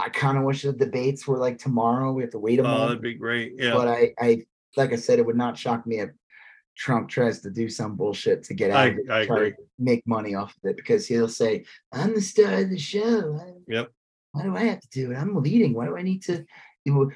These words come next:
Speaker 1: if I'm gonna debate them, then Biden has to debate Robert Kennedy."
Speaker 2: <laughs>
Speaker 1: I could totally see him saying that.
Speaker 2: Yeah.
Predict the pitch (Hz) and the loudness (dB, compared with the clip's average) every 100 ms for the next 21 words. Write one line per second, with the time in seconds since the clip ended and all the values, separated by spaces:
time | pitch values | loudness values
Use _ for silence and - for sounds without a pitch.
0 | - 151 147 147 160 226 196 143 147 139 | -2 2 2 2 2 4 4 2 -2 0
1 | 147 147 147 143 143 139 135 _ _ 147 | 0 0 0 0 0 0 -4 _ _ -6
2 | 151 202 170 147 - 120 123 143 135 131 | -2 0 0 -2 -8 -10 -2 0 0 -2
3 | 135 139 - 113 147 202 143 110 _ - | -4 -4 -6 -4 -2 -2 -6 -8 _ -4
4 | - 175 143 - - 254 - _ _ _ | 4 4 4 -2 -10 -10 -12 _ _ _
5 | _ 143 143 143 123 117 104 95 92 95 | _ 6 8 8 4 2 -2 -4 -6 -6
6 | 98 95 80 135 226 180 - 135 120 110 | -6 -6 -4 -4 -4 -8 2 6 6 4